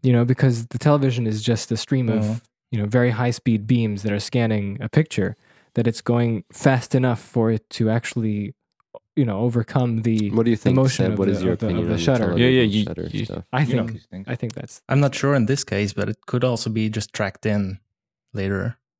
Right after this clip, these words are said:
Speaker 2: But
Speaker 3: That is
Speaker 2: I
Speaker 3: true.
Speaker 2: wonder why they would do that.
Speaker 4: Because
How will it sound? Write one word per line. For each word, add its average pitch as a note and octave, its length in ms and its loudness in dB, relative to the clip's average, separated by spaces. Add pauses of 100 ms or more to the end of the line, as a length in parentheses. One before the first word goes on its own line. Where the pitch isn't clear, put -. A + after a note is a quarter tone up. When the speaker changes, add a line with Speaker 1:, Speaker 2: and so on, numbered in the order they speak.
(600)
Speaker 2:
But A#2 100 0
Speaker 3:
That F#2+ 100 0
is F#2 180 -6
Speaker 2:
I - 40 -2
Speaker 3:
true. A2 80 4
Speaker 2:
wonder A2 220 2
why G#2+ 160 0
they G#2 100 -2
would G#2 160 -4
do A2 140 -2
that. G2+ 260 -2 (480)
Speaker 4:
Because C3 480 2